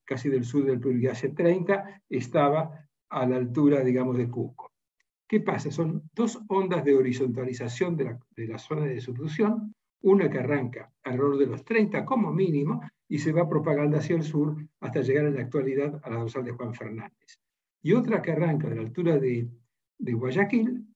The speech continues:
y que va migrando actualmente hasta la dorsal de Nazca. O sea, los procesos son absolutamente similares, tienen diferente edad. Una colisión es más antigua,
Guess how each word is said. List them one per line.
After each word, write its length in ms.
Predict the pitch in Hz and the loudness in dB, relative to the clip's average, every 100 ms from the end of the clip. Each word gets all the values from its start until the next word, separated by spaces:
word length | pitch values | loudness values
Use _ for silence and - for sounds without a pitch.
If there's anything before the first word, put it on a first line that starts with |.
| _ | _
y 200 | - 151 | -4 -2
que 180 | 151 156 | 0 0
va 240 | 151 156 - | 2 0 0
migrando 520 | 143 143 151 151 151 | 0 2 4 4 4
actualmente 600 | - 170 143 131 120 165 | 4 2 2 0 0 -2
hasta 140 | - | -2
la 80 | 120 | -2
dorsal 340 | 117 113 127 117 | -2 -2 -4 -6
de 140 | 110 | -6
Nazca. 320 | 104 104 - | -8 -12 -16
O 460 | _ _ _ _ - | _ _ _ _ -12
sea, 200 | 123 107 - _ - | -12 -12 -18 _ 0
los 160 | 143 | 2
procesos 460 | 147 156 247 226 202 | 2 0 0 2 0
son 240 | 160 151 | -2 -4
absolutamente 800 | 151 - 165 233 170 147 139 135 | -6 -4 -2 0 0 0 0 -2
similares, 720 | 123 120 113 107 90 160 - - _ _ _ _ _ | -4 -4 -4 -6 -10 -12 -14 -20 _ _ _ _ _
tienen 200 | 165 151 | 2 4
diferente 500 | 143 - 135 139 135 | 4 2 2 2 2
edad. 280 | 139 - - _ _ _ | 0 0 -10 _ _ _
Una 260 | - 151 147 | 2 4 4
colisión 420 | 143 131 - 151 | 4 2 2 0
es 80 | 113 | 0
más 200 | 135 - | -4 -2
antigua, 560 | 147 - 247 226 240 | -2 4 4 4 -2